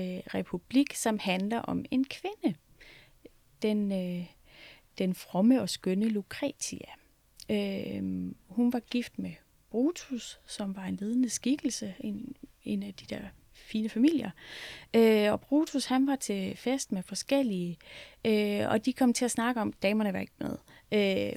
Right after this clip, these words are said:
hvad var deres koner lavede derhjemme, ikke? Og, øh, og så snakkede de om sådan, jamen, hvem var mon den bedste kvinde, hvem var den mest dydige? Sådan er man nemlig god, ikke? I, i den romerske optik, ikke? Så man skulle være, altså, ja,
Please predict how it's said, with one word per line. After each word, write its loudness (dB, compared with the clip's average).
hvad 2
var 6
deres 2
koner 4
lavede -2
derhjemme, -14
ikke? -20
Og, -8
øh, -6
og -14
så -14
snakkede -8
de -4
om -10
sådan, -8
jamen, -6
hvem -2
var -8
mon -2
den -2
bedste 0
kvinde, -2
hvem -4
var -4
den -2
mest -4
dydige? 0
Sådan 0
er 4
man 4
nemlig 2
god, -2
ikke? -2
I, -2
i -6
den -8
romerske -8
optik, -16
ikke? -10
Så -4
man -8
skulle -8
være, -8
altså, -10
ja, -2